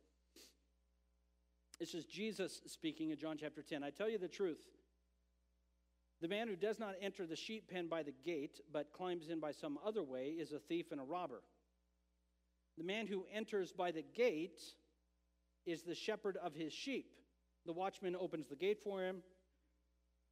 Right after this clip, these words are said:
The sheep listen to his voice.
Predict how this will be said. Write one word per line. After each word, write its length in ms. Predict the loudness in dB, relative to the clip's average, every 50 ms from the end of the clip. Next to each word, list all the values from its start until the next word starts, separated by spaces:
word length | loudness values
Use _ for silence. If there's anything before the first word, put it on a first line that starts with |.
| _ _ _ _ _ _ _ _ _ _ _ _ _ _
The 100 | -4 -2
sheep 420 | -2 -2 -2 0 0 0 0 2
listen 340 | 4 4 4 4 2 -2 -4 -4
to 160 | -4 -6 -6
his 240 | -6 -6 -8 -8 -2
voice. 600 | 0 2 2 4 4 2 2 0 -4 -10 -14